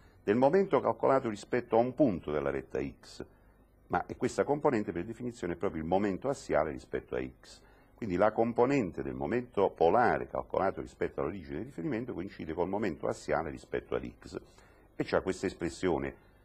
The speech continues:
che vedete indicata sul video, y, v z meno z, v y,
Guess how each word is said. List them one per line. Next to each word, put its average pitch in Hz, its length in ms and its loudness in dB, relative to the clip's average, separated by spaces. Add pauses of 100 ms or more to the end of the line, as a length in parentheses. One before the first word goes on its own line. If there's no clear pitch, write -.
(200)
che 87 140 -2
vedete 87 240 4
indicata 78 400 2
sul 117 180 -6
video, 127 300 -2
y, 107 100 -2
v 78 500 -4
z 85 340 2
meno 71 280 -4
z, 82 160 0
v 73 180 -4
y, 107 200 -6